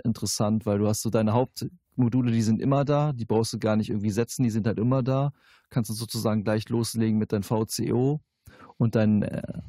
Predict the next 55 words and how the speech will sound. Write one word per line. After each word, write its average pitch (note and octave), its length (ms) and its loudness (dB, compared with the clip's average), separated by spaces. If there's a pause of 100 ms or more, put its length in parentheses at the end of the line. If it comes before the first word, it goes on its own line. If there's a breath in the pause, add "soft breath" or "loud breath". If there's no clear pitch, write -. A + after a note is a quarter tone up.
(120)
deine A2 360 2
Hüllkurve C3+ 480 2
und B2+ 80 2
brauchst A2 220 0
es - 180 -6
nur A#2 140 2
ganz A2 180 0
schnell A2 360 0 (360 soft breath)
mit F2 100 -6
dem A2 80 -4
Kabel A2+ 360 0
ziehen, A2+ 260 0
hast G#2+ 200 -2
du G#2+ 40 -8
deinen G#2 240 2
midi A#2 380 0
verbunden B2+ 480 0
und G#2 180 -2
bei, G#2+ 280 0 (380)
bei A2 200 0
anderen, B2 440 2 (420)
bei, G#2 180 0
wie A#2+ 100 2
bei A2 120 2
V A#2 180 -2
C - 160 -6
V-Rack, A#2 280 0
da A2 100 0
musst A2+ 200 0
du A#2+ 40 2
ja A2 60 2
jedes G#2+ 200 -2
einzelne A2 300 2
Modul G#2+ 280 0
laden A2 440 2
und G2+ 120 0
musst G2+ 180 -4
es - 80 -10
dann G#2 140 0
da G2 140 0
reinsetzen G#2 480 -2
und G2 80 -4
so. G#2+ 100 -4
Das - 180 -10
ist A#2 140 -8
da A2 100 -2
schon, A2 360 -2 (460 soft breath)
schon - 160 0
ganz A2+ 160 2
nett - 160 0
gemacht A2 300 2
und A#2 60 2
das G#2+ 140 0
soll A2 160 4
auch G#2 240 0